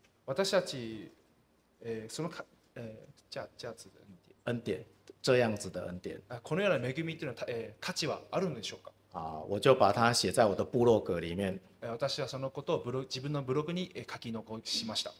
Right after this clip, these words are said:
Speaker 2: 啊，因为我的兄弟姐妹啊，只有我知道。
Speaker 1: えー、なぜならば私の兄弟し-、あ、私の、まあ、兄弟たち、兄弟姉妹っていうのは私の、あ、その、しか知ら-、知りませんでした。
Speaker 2: 啊，为什么我会知道？
Speaker 1: えー、どうして私がそのことを知ったんでしょうか？
Speaker 2: 我去问我爸爸说：“我们家怎么来信主的？”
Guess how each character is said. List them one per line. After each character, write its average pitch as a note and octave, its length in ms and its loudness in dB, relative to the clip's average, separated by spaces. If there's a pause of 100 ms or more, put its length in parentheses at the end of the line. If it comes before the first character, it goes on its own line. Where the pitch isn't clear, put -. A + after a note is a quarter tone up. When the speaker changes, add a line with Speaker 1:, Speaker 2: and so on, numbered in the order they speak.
(120)
Speaker 2:
啊， G2+ 300 2
因 B2+ 160 6
为 C3 160 10
我 G#2+ 180 6
的 A2 100 6
兄 C#3 220 6
弟 C#3 140 6
姐 G#2+ 200 4
妹 A#2 220 8
啊， F#2 80 4
只 A#2 140 2
有 B2+ 100 12
我 G#2 160 6
知 A2 160 -2
道。 G2+ 400 2
Speaker 1:
え A#2 180 -2
ー、 A2+ 40 -8
な C3+ 120 0
ぜ D3+ 140 -4
な D3 100 -4
ら C#3 60 -2
ば B2 80 -2
私 A#2+ 220 -4
の D3+ 100 -8
兄 D#3 80 -6
弟 D#3 160 0
し-、 D#3 400 -6
あ、 A#2 300 -4
私 B2+ 220 -6
の、 C3 220 -6
ま C3 60 -8
あ、 B2 60 -6
兄 F3+ 80 0
弟 C#3+ 100 0
た B2+ 120 -2
ち、 - 140 -10 (360)
兄 D3 80 -6
弟 C#3 120 0
姉 C3+ 120 -2
妹 C#3 100 -8
っ C3 40 -10
て D#3 100 -14
い - 20 -12
う F3 40 -6
の G3 40 -2
は E3 80 4
私 C#3 300 -2
の、 D3 120 -10 (200)
あ、 - 80 -6
そ - 140 -6
の、 C#3+ 100 -6 (280)
し - 160 -6
か - 80 -2
知 - 120 -2
ら-、 A#2+ 100 -4
知 - 160 -4
り A#2+ 60 -8
ま A2+ 80 -6
せ A#2 100 -10
ん A2+ 40 -10
で G2+ 80 -10
し - 60 -6
た。 D3 60 -4
Speaker 2:
啊， D3 160 -6
为 F#3+ 100 6
什 C#3+ 160 6
么 A2+ 80 6
我 G2 140 4
会 A#2+ 140 8
知 A#2 160 -2
道？ G2 280 4 (200)
Speaker 1:
え B2+ 180 -4
ー、 - 20 -14
ど F#3 100 2
う A3+ 40 2
し A3+ 40 0
て G3+ 40 2
私 C#3+ 280 -2
が B2+ 100 -2
そ C3+ 100 -8
の C3 80 -8
こ C#3 80 -10
と C3+ 60 -6
を B2 40 -8
知 B2 180 -6
っ - 20 -12 (180)
た B2 80 -6
ん A2+ 80 -8
で G#2 60 -12
し - 100 -6
ょ G#2 40 -12
う - 20 -12 (100)
か？ - 80 -20 (160)
Speaker 2:
我 G#2 120 4
去 C3 140 4
问 C3+ 220 8
我 F2+ 120 6
爸 G#2 180 8
爸 F2+ 160 4
说 G#2 180 2
：“我 A#2+ 80 4
们 A#2 140 8
家 C3 180 8
怎 A#2 140 2
么 F2+ 100 2
来 F#2 160 2
信 G2 220 2
主 F2+ 220 -4
的？” C#2+ 160 -6